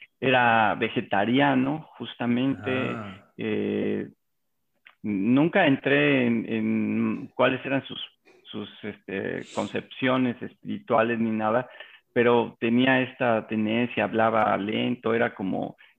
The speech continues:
Speaker 1: así como un sensei que luego ve uno en, en las películas, ¿no?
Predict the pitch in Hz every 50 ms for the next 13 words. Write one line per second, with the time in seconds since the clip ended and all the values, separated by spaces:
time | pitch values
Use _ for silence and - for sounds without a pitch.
0 | _ _ - - - 190 - 175 175 165 170 185 180 - 180 151 139 - - 143
1 | 143 143 143 139 - - 113 101 107 120 123 131 127 117 120 120 120 123 123 120
2 | 120 113 101 95 95 92 92 - _ _ - - _ _ _ - 110 120 117 117
3 | 117 - - - 123 117 120 131 - - 135 120 110 98 92 92 107 - 165 156